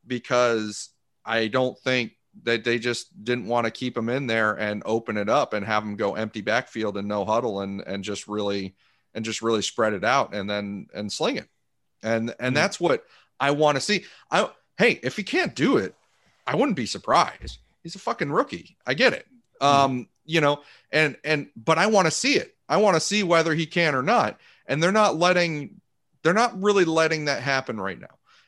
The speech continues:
Speaker 1: And I think that that's, um, that's the thing that, that kinda baffles me sometimes, because if I think about the strengths of Tua and what he's good at,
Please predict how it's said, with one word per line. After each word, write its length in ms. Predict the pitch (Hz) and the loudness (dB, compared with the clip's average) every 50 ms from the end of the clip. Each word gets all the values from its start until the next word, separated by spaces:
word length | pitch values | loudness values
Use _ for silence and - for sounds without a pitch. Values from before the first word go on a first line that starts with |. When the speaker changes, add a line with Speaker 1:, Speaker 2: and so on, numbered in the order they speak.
| _ - | _ -4
Speaker 1:
And 220 | 127 135 139 139 | -2 0 2 2
I 100 | 143 143 | 0 0
think 220 | 139 175 175 170 | 0 -2 -4 -2
that 140 | 165 156 151 | -4 -4 0
that's, 340 | 160 156 151 147 - - 151 | 2 2 2 0 -2 -2 0
um, 500 | 143 135 131 127 127 123 123 117 113 _ _ _ _ - | 0 2 2 0 -2 -4 -8 -10 -12 _ _ _ _ -4
that's 300 | 123 147 160 165 - - | 0 0 0 0 -2 -4
the 120 | - 170 | -4 -4
thing 380 | 165 - 170 160 160 156 151 143 | -2 0 0 0 0 0 -2 0
that, 260 | 143 135 135 120 - - - _ | 0 2 0 0 -4 -8 -20 _
that 220 | - 143 131 127 - | -10 -10 -10 -8 -4
kinda 220 | - 147 139 120 | -4 -2 -2 -2
baffles 520 | 104 - 127 131 143 - - 165 151 - - | -2 0 0 0 0 0 -2 -8 -8 -8 -8
me 120 | 170 160 | -8 -8
sometimes, 500 | - 170 160 160 170 165 165 170 165 - _ - - - _ - | -6 -8 -6 -4 -4 -4 -4 -4 -6 -12 _ -20 -20 -20 _ -8
because 600 | - 147 139 143 156 147 143 139 135 131 - - _ - | -4 -4 -2 2 2 2 2 2 0 -4 -10 -12 _ -8
if 140 | 127 - | -2 0
I 100 | 185 196 | 0 0
think 180 | 190 - 185 175 | 0 0 -2 -2
about 220 | 170 160 147 143 | 0 -2 -2 -2
the 80 | - 127 | -4 -8
strengths 320 | - - 147 139 135 - | -6 -6 -6 -6 -6 -8
of 60 | 131 - | -12 -8
Tua 360 | - 143 139 131 123 120 - _ _ _ _ _ _ | -6 -4 -2 -2 -2 -4 -6 _ _ _ _ _ _
and 240 | - 120 120 120 120 | -4 -4 -4 -2 0
what 140 | 127 139 135 | 0 0 0
he's 140 | 123 120 - | 0 -4 -4
good 200 | 131 131 127 123 | -2 0 2 2
at, 260 | 120 113 107 104 | 2 2 0 -2